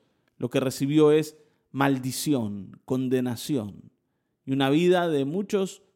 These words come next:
trabajos, de mucha dureza y de mucho sufrimiento. Hermanos, desterremos esto de la casa y de la vida para vivir una vida que valga la pena. Oremos.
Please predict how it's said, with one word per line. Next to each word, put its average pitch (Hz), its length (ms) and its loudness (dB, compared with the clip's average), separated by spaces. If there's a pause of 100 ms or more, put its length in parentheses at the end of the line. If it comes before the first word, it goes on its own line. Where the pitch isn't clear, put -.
(100)
trabajos, 139 680 -2
de 127 140 -6
mucha 180 340 -4
dureza 151 420 -2
y 117 40 -4
de 117 120 -4
mucho 151 320 -6
sufrimiento. 123 800 -4 (760)
Hermanos, 180 580 -2 (560)
desterremos 147 680 0
esto 127 240 -4
de 120 100 0
la 113 120 -4
casa - 380 -12 (460)
y - 80 -8
de 117 100 0
la 113 140 -4
vida 110 340 -2 (380)
para 117 220 -4
vivir 165 640 0 (260)
una 208 400 0
vida 123 560 2 (160)
que 135 140 -2
valga 131 340 0
la 117 160 -6
pena. - 320 -12 (1400)
Oremos. 147 500 -2